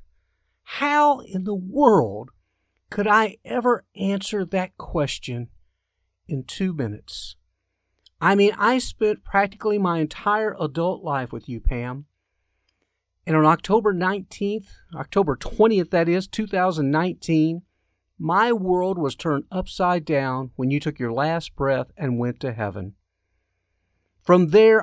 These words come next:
I struggled through grief like most people do for a couple of weeks.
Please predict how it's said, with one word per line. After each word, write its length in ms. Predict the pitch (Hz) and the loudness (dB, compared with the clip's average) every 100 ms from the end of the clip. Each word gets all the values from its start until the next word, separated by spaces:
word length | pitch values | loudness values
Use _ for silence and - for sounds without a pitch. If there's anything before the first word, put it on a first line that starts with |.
| 160 | 2
I 120 | 180 | 0
struggled 800 | - - - 196 196 180 180 - | 0 -4 0 4 6 4 0 2
through 140 | 165 | 0
grief 460 | 139 143 185 196 196 | 2 -2 0 -2 -4
like 300 | 190 185 185 | -2 -2 -4
most 460 | 170 190 196 - | -2 -2 -2 -4
people 280 | 165 143 131 | -4 -4 -4
do 160 | 123 123 | -6 -4
for 140 | 160 | -4
a 60 | 147 | -4
couple 300 | - 190 196 | -4 -4 -2
of 100 | 180 | -2
weeks. 500 | 208 151 - - | -2 -4 -8 -12